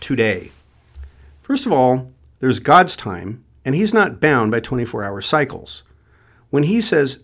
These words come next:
today, he can be talking about a thousand years,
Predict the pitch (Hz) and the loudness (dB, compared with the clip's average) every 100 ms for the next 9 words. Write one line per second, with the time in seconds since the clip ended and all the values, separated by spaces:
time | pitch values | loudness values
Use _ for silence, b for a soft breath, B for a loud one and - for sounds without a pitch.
0 | - 147 156 202 92 - 110 - _ _ | -6 -2 0 0 -2 -6 -16 -20 _ _
1 | _ - 214 262 233 214 208 196 190 185 | _ -8 0 2 2 0 0 0 0 -2
2 | - - 135 180 175 175 214 113 - - | -4 0 2 2 2 2 0 -2 -6 -14